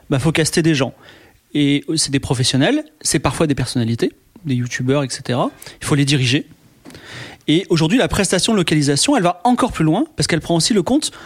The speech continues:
en compte le marketing local. C'est-à-dire les, les traducteurs vont aussi chercher les blogueurs locaux, les streamers locaux et vous mettre en relation avec eux.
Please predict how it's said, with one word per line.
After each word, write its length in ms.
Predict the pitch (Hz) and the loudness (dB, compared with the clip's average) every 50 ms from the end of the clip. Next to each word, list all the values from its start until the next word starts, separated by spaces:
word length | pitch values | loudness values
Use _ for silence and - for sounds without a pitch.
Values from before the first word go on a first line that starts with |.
| - - | -6 -4
en 60 | 156 | 0
compte 160 | 151 262 269 | 0 2 2
le 80 | - 165 | 2 2
marketing 500 | 165 220 233 - - 208 - - 202 196 | 2 2 0 0 -2 -4 -2 0 0 2
local. 420 | 185 196 185 - 165 143 131 - - - 170 - - - - | 2 0 0 0 0 0 -2 -2 -6 -8 -10 -10 -12 -16 -4
C'est-à-dire 140 | - 170 165 | -2 0 2
les, 140 | 156 151 | 2 2
les 120 | 147 147 143 | 2 2 2
traducteurs 340 | - - 160 156 - 285 247 | 2 0 0 0 0 2 2
vont 60 | 190 | 2
aussi 200 | 160 - - 180 | 2 2 0 0
chercher 300 | - 170 156 - 285 285 - _ _ _ _ | 0 0 0 0 -2 -4 -6 _ _ _ _
les 380 | - 143 156 170 208 247 294 - - _ _ - | 0 0 2 2 2 0 0 -2 -8 _ _ -2
blogueurs 360 | 139 147 160 151 170 185 175 | 0 0 2 2 2 0 0
locaux, 280 | 175 190 - - 139 - - _ _ - | 0 -2 -2 -4 -6 -6 -8 _ _ -2
les 100 | 151 165 | 0 0
streamers 360 | - - - 196 175 175 175 | 0 -2 -2 0 0 0 0
locaux 300 | 185 196 190 - 143 - - _ _ - - - | 0 -2 -4 -6 -8 -8 -10 _ _ -14 -2 0
et 200 | 151 151 160 - 147 | 2 2 2 0 -2
vous 80 | 139 | -2
mettre 220 | 143 180 185 - - | -2 -2 -2 -2 -2
en 40 | 165 | -2
relation 220 | 156 156 - 175 | 0 0 0 -2
avec 280 | 160 156 151 156 - | -2 -2 -2 -4 -8
eux. 60 | 131 | -10